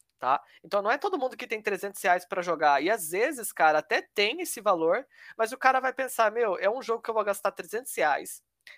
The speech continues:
é um jogo que só tem campanha." Você entendeu por que que os jogos como serviço acabam influenciando bastante? Porque a galera vai pensar duas vezes antes de jogar um jogo com campanha.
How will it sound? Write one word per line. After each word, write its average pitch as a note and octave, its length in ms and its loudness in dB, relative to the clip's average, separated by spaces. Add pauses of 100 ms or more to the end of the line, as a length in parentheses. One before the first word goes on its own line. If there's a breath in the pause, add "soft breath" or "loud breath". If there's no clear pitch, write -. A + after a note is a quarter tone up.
é A3+ 80 2
um C4+ 80 -2
jogo A3 220 0
que - 100 -14
só G#3 120 2
tem A#3+ 200 -8
campanha." F3+ 640 0 (600)
Você - 160 -2
entendeu B3+ 320 0
por B3 160 -6
que C#4 120 -10
que D4+ 100 -6
os A#3 60 -6
jogos A3 280 4
como F#3+ 220 -4
serviço F#3 500 -4
acabam A3 300 0
influenciando G3 560 -2
bastante? D3+ 480 0
Porque G#3 340 -4 (260 loud breath)
a G3 80 4
galera G#3+ 380 6
vai A#3 140 4
pensar A#3 340 0
duas B3 320 -4
vezes A#3+ 300 -2
antes A#3+ 160 -10
de G#3 80 -14
jogar A3+ 340 4
um C#4 80 -4
jogo A3 300 -6
com B3 140 -10
campanha. C#4 540 -2